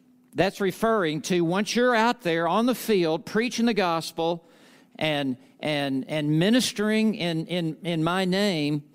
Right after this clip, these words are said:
"he who receives you receives me, because I'm the one who sent you." And not, there's a solidarity between the one who sends and the one who goes.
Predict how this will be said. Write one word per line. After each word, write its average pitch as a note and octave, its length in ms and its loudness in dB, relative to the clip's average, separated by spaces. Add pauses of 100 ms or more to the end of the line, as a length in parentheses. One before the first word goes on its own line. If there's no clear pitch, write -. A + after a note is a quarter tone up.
(120)
"he A3 180 2
who G3+ 80 4
receives F3+ 400 0
you A#3+ 120 0
receives F3+ 420 0
me, C4+ 400 0 (640)
because F3 220 0
I'm B3 160 4
the D4 80 2
one G3 180 2
who E3+ 80 -2
sent - 440 -2
you." F#2+ 160 -8 (600)
And F#3 140 0
not, G3 260 -2
there's G3+ 200 2
a E3+ 80 -2
solidarity F#3+ 1300 2
between F3 400 -2
the D#3 80 -2
one F3 220 0
who E3+ 120 2
sends E3 640 -2
and D3+ 80 -2
the D3+ 60 0
one D#3+ 220 -2
who D#3 120 0
goes. B2+ 580 -6